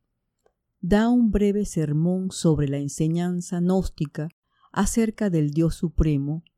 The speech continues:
el cosmos, el lugar de la humanidad, y así sucesivamente. Es una teología gnóstica con el giro inconsciente que le da Jung a los espíritus cristianos.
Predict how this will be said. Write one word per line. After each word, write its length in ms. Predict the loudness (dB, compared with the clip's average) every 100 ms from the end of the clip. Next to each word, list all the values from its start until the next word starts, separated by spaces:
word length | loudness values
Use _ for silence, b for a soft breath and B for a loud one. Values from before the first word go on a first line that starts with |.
| _
el 220 | -6 -4
cosmos, 540 | 0 0 -2 -4 -6 -8 _ _ _
el 180 | 0 2
lugar 320 | 4 2 -2
de 100 | -4
la 100 | -4
humanidad, 520 | -2 -2 -2 -2 -4 -6 _ _ _ _ 0
y 140 | 2
así 340 | 2 0 -2
sucesivamente. 1080 | -2 -6 -4 -4 -4 -2 -2 -4 -8 -10 -20 _ _ _ _ _ _ _ _ _ _ _ _ _ _
Es 220 | 2 4
una 280 | 4 4 0 _ _
teología 720 | 2 4 4 2 0 0 0 2
gnóstica 640 | 2 0 -2 -4 -2 0
con 240 | 0 0
el 100 | -2
giro 400 | -4 -2 0 2
inconsciente 880 | 2 2 0 -2 -2 -2 -2 0 -4
que 140 | -4
le 120 | -4 -2
da 180 | -2 0
Jung 260 | 0 0 -2
a 140 | -4
los 200 | -2 -2
espíritus 760 | -2 -6 -2 0 2 -2 -4 -4
cristianos. 800 | -8 -8 -4 -4 -4 -8 -12 -20